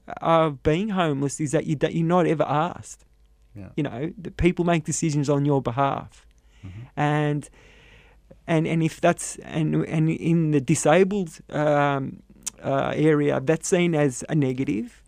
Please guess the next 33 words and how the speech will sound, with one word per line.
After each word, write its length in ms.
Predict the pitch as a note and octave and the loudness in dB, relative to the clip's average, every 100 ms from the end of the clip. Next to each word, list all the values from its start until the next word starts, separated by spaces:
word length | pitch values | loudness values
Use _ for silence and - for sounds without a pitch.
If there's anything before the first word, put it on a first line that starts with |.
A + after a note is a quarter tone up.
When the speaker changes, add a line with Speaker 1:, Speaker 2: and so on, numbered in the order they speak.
| - - | -20 -14
Speaker 2:
Yep. 160 | A#2 - C#3+ | -14 -10 -2
Speaker 1:
Uh, 260 | C#3 C#3+ | 2 2
people 340 | - E3 F3+ D#3+ | 4 2 2 -2
from 160 | F3 | -4
in 240 | - E3 D#3 | -2 0 2
that, 200 | F3 - | 0 0
in 160 | E3 | 0
the 100 | D#3 | 2
area 280 | D3 D#3+ D3+ | 6 6 6
of 80 | C3+ | 2
mental 320 | D3 D#3 C#3 | 0 -2 -2
health, 240 | B2+ F#3 - | 0 0 -2
that's 200 | G3 - | -6 -4
seen 240 | F3 D3+ | -4 -2
as 100 | C#3 | 0
a 40 | C3+ | 0
negative. 500 | C3 C3+ C#3 C#3 C3 | -2 0 0 0 4
Why 260 | D#3 E3 | 4 6
is 140 | D#3 C#3+ | 2 -2
it 60 | |
not 280 | D3 D3+ D3+ | -2 -2 -2
seen 420 | - D3 D3 C#3+ | -4 -4 -2 -4
in, 420 | - C#3+ D3 F#3+ G#2+ | -4 -6 -6 -10 -6
in 160 | D#3+ | -2
the 60 | D3 | -2
same 380 | - C#3+ C#3 C#3 | 0 0 0 2
light 340 | C#3+ C3+ - | 4 2 0
when 180 | C#3 C#3 | -4 -4
people 320 | C3+ C3+ - | -2 -4 -4
experience 440 | - - C#3 B2+ C3 | -8 -4 -4 -4 -4
homelessness? 500 | C3 C#3+ C#3 A#2+ - | -4 -4 -6 -8 -2
So 160 | D3 | 0
that, 240 | C3+ F#3+ | 4 4